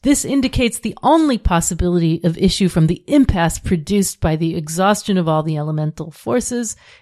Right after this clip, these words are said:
At the end of matter must be complete stagnation, were it not that in it is always inherent the will of the Father, the great architect,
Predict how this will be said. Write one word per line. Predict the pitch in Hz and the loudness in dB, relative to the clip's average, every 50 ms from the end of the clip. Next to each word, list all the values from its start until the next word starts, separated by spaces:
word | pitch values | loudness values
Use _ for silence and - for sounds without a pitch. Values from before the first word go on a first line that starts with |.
| - | -4
At | - - 160 | -4 -2 -2
the | - 175 - | -2 -4 0
end | - 262 269 262 240 | 2 2 4 4 4
of | 226 190 | 2 2
matter | 185 180 175 175 170 180 175 | 4 4 4 4 4 4 4
must | 165 156 156 156 - - | 4 2 2 0 -2 -2
be | - 175 170 | -2 -2 -2
complete | - - 170 151 - - 240 208 175 - | 0 0 0 0 0 0 -4 -4 -6 -8
stagnation, | - - 180 160 156 156 156 165 170 165 - 170 160 156 | -8 -4 -2 -2 0 0 0 0 0 0 0 -2 -2 0
were | 160 165 180 | 0 -2 -2
it | 180 180 | -2 -2
not | 202 202 247 269 202 - - - - _ _ _ - | 0 2 2 2 0 -2 -8 -16 -20 _ _ _ -6
that | 180 165 156 - | -4 -4 -4 -4
in | 202 226 277 269 | -2 -2 0 0
it | 226 - _ _ _ - | -2 -4 _ _ _ -4
is | 180 160 - - | -4 -4 -4 -2
always | - 185 190 185 185 180 175 175 | 0 2 4 4 4 2 0 0
inherent | - 170 160 151 165 160 156 170 170 | -2 -4 -2 -2 -2 -2 -2 -4 -4
the | - 156 151 | -4 -6 -4
will | 151 151 180 208 220 | -2 0 0 2 2
of | 202 180 | 0 -2
the | 202 | -4
Father, | 196 - 165 147 151 151 156 160 156 - - - | -8 -8 -6 -6 -6 -4 -6 -6 -8 -10 -16 -20
the | 147 - - 160 | -14 -10 -10 -8
great | 143 - 190 220 254 - | -4 0 0 0 0 0
architect, | - 180 165 156 - 160 - - - 156 160 _ _ | -2 -4 -4 -4 -6 -10 -12 -12 -12 -12 -12 _ _